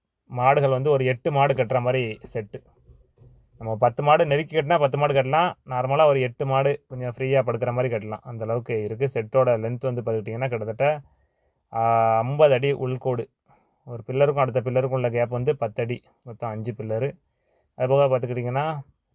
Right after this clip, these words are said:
பில்லர்களுக்கு ஃபுல்லாவே நல்லா தெளிவா சப்போர்ட்டா கொடுக்குற அளவுக்கு கான்கிரீட்ல பாக்ஸ் போட்டு நம்ம தெளிவா பண்ணியிருக்கோம். அது போக மாட்டுக்கு தீனி போடுறதுக்கான தீவன தொட்டி வந்து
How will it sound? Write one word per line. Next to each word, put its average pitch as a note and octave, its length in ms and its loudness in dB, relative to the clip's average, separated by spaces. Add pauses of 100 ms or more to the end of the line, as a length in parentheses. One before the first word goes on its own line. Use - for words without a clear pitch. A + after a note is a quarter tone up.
பில்லர்களுக்கு B2+ 500 0
ஃபுல்லாவே B2 380 2
நல்லா B2+ 400 -2 (140)
தெளிவா A2 600 -4 (120)
சப்போர்ட்டா A2+ 440 -2
கொடுக்குற G#2+ 260 -4
அளவுக்கு G#2+ 560 -2 (680)
கான்கிரீட்ல B2+ 720 4
பாக்ஸ் A#2+ 320 0
போட்டு A2+ 720 -2 (460)
நம்ம G#2 260 -14 (760)
தெளிவா A2+ 300 0
பண்ணியிருக்கோம். G#2 420 -10 (160)
அது G#2+ 100 -14
போக A#2+ 260 0
மாட்டுக்கு A2+ 400 -4
தீனி A#2+ 260 -4
போடுறதுக்கான A2 580 -4 (920)
தீவன C3 200 2
தொட்டி A#2+ 300 -2
வந்து A#2+ 320 0